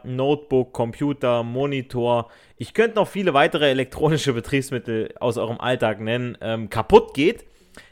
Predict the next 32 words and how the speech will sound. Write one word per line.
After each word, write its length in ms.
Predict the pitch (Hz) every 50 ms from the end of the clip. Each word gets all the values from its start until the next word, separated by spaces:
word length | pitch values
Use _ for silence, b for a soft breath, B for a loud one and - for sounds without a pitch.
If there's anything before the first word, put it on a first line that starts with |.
| B B -
der 220 | - 117 135 -
Elektrolytkondensator. 1500 | 143 143 147 165 165 160 - - 170 165 170 196 202 208 - 143 127 117 117 113 107 95 104 98 101 98 - 95 87 87
Ihr 80 | 110
habt's 160 | 143 - -
vielleicht 240 | - 147 143 156 156
schon 100 | - 151
mal 120 | 139 131 120
gehört, 360 | 113 107 107 123 143 - - b b b b b
wenn 260 | b 120 123 127 127 -
irgendwie 260 | 107 135 131 127 123
der 120 | 117 110
Fernseher 400 | - - 117 127 156 - 143 139
nicht 200 | 131 127 120 -
mehr 120 | 127 117 110
läuft, 280 | 110 113 120 117 -
dann 60 | 110
sagt 140 | 101 110 104
man, 80 | 107 110
oh, 100 | 120 120
macht 220 | 113 117 107 -
der 60 | 117
Kondensator 600 | - - 117 113 110 110 98 110 123 - 127 117
dicke 240 | - 120 113 - 120
Backen. 400 | - - 113 113 - - 113 110 - B B B B B B B
Ähm, 220 | B 104 107 107 98
bei 140 | 101 104
alten 340 | - - 113 120 117 - 117
Rechnern 460 | 101 104 117 127 - 139 135 123 117
war 120 | 113 113 117
es 100 | 117 -
noch 160 | 123 113 110
so, 340 | - - 117 113 117 117